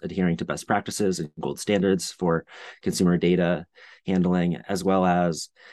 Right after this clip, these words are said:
um, affecting the product as it is concerned with privacy, which is, I think, very important with cybersecurity or, uh, companies that have products that deal with sensitive topics such as healthcare or, um, you know, and, and anything that might need to reach people that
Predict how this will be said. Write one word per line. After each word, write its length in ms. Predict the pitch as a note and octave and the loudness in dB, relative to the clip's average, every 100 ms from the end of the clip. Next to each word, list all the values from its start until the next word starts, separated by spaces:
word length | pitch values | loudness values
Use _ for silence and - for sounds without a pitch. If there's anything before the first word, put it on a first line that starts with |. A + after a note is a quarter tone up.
| - - | -20 -12
um, 440 | C2 B1+ - - - | -10 -10 -12 -12 -6
affecting 720 | G2 G#2+ - G2 F2+ D2+ - _ | 0 0 2 4 4 0 -8 _
the 80 | - | -4
product 400 | - G2 F#2 F2+ | 2 2 2 -2
as 120 | F2 | -4
it 160 | D#2+ - - | -6 -6 -4
is 120 | F#2 | -2
concerned 440 | - F#2 F#2 F2+ | 0 2 4 4
with 160 | F2 F2+ | 4 2
privacy, 480 | C3+ A#2+ - - - | 0 0 -4 -8 -8
which 120 | - F2+ | -6 -2
is, 160 | E2+ - | -2 -4
I 60 | |
think, 180 | F2 F2+ | -4 -2
very 160 | F2 E2+ | 2 2
important 420 | E2+ F#2 D#2 E2 | 0 -2 0 0
with 180 | E2 D#2+ | -2 -4
cybersecurity 920 | - E2 D#2+ F2+ E2 D#2 D#2 D#2 D#2 - | -4 -4 -4 -6 -2 -2 0 -2 -2 -2
or, 340 | F2+ D#2+ D2+ - - - - | -2 -2 -4 -12 -20 -20 -12
uh, 260 | - D#2 C#2 - - | -8 -6 -6 -10 -6
companies 400 | G2+ E2 E2 D#2+ | -2 0 0 0
that 120 | E2 | -2
have 140 | F2 | -2
products 380 | - E2 D2 E2 | -2 -2 -2 -4
that 160 | D2+ C#2+ | -6 -2
deal 200 | E2 D2+ | -2 -2
with 200 | D2 - | -4 -6
sensitive 340 | D#2 E2+ C#2+ | -8 -6 -6
topics 460 | - C#2 C#2 - - | -4 -4 -6 -10 -10
such 160 | E2 | -8
as 260 | C#2+ - - - - - | -8 -8 -12 -16 -20 -4
healthcare 640 | F2 D2 - D#2+ D2 C#2 D2 | -4 -2 -2 0 0 -4 -4
or, 420 | E2 D#2+ C#2+ - - | -4 -2 -4 -6 -8
um, 400 | E2 C#2+ - - - | -6 -8 -10 -16 -16
you 140 | - C#2 | -10 -10
know, 120 | B1 - - - | -10 -12 -16 -8
and, 140 | F#2 - | -6 -2
and 140 | F#2+ | 0
anything 480 | G#2+ G#2+ F#2 F2 E2+ | 4 2 4 2 2
that 200 | E2 - | 0 -4
might 200 | F#2+ F2 | -2 -2
need 160 | F2 E2+ | -2 -2
to 80 | |
reach 180 | E2+ D#2+ | -2 -2
people 320 | - E2+ E2+ | -4 -2 -2
that 220 | E2 D#2 | -2 -2